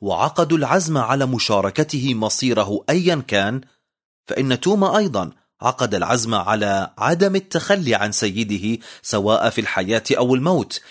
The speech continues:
لأنه كان مرتبطاً به برباط عميق وقوي من المحبة." نهاية الاقتباس. لم يكن توما واهماً،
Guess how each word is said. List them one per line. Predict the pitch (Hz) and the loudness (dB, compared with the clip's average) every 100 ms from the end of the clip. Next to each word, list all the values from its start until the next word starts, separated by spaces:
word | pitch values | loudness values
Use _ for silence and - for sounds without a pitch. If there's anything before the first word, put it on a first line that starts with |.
| - | -10
لأنه | 110 110 107 104 | -2 0 0 -2
كان | 107 127 123 | -2 0 2
مرتبطاً | 123 135 131 190 180 170 156 | 2 0 0 0 2 2 2
به | 113 120 110 113 95 | 2 0 2 0 2
برباط | 107 101 98 120 117 120 | 2 2 2 2 2 0
عميق | 104 85 101 117 113 117 101 | -2 -2 0 0 0 -2 -6
وقوي | 98 120 - 135 185 101 95 | -4 -2 2 2 2 0 -2
من | 90 90 | -2 -6
المحبة." | 85 85 - 90 - - - _ _ _ _ _ _ | -6 -6 -6 -6 -8 -8 -12 _ _ _ _ _ _
نهاية | 101 110 107 80 | -6 -2 -2 -4
الاقتباس. | 80 71 - 85 - - - - _ _ _ _ _ _ _ _ _ 117 | -8 -12 -12 -10 -10 -12 -12 -14 _ _ _ _ _ _ _ _ _ 0
لم | 123 | 2
يكن | 190 190 151 | 2 2 2
توما | 147 127 101 | 2 2 2
واهماً، | 90 87 71 76 | 2 0 0 -10